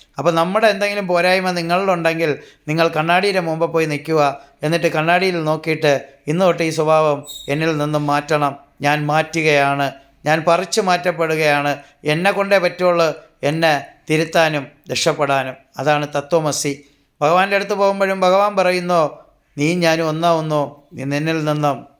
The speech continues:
തുടങ്ങും." അപ്പോൾ അതുകൊണ്ട് വിമർശിക്കുന്നവർ വിമർശിച്ചോട്ടെ, പറയുന്നവർ പറഞ്ഞോട്ടെ, നിങ്ങൾ ശരിയാണെങ്കിൽ നിങ്ങൾ മുന്നോട്ട് പോവുക. നിങ്ങൾ ലോക സമസ്ത സുഖിനോ ഭവന്തു. നിങ്ങൾക്കെല്ലാ പേർക്കും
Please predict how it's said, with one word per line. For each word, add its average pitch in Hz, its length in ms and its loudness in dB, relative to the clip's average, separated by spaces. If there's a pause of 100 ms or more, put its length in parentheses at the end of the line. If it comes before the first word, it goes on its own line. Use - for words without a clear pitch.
(240)
തുടങ്ങും." 139 520 -4 (800)
അപ്പോൾ 147 160 0
അതുകൊണ്ട് 170 760 0 (140)
വിമർശിക്കുന്നവർ 175 760 0
വിമർശിച്ചോട്ടെ, 160 840 -2 (240)
പറയുന്നവർ 160 540 2
പറഞ്ഞോട്ടെ, 143 640 -2 (200)
നിങ്ങൾ 175 440 0
ശരിയാണെങ്കിൽ 156 800 0 (260)
നിങ്ങൾ 147 260 0
മുന്നോട്ട് 147 380 -2
പോവുക. 131 480 -4 (640)
നിങ്ങൾ 151 260 2
ലോക 151 440 2
സമസ്ത 151 680 -2 (280)
സുഖിനോ 147 680 -2 (120)
ഭവന്തു. 131 520 -2 (600)
നിങ്ങൾക്കെല്ലാ 165 540 2
പേർക്കും 156 460 -2